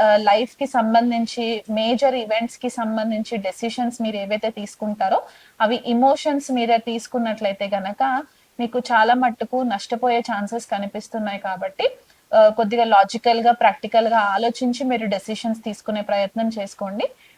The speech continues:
And ఇండివిడ్యువల్ గా ఏ రాశి వాళ్ళకి ఎలాంటి రిజల్ట్స్ ఉండబోతున్నాయి అనేది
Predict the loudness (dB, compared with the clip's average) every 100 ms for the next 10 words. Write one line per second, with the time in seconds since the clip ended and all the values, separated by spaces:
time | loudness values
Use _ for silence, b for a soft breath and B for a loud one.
0 | -6 -2 0 0 0 2 2 4 4 4
1 | 4 4 4 4 2 2 0 0 0 0
2 | 0 -2 -4 -4 -2 0 0 0 -4 -4
3 | -6 -8 -8 -8 -8 -6 -6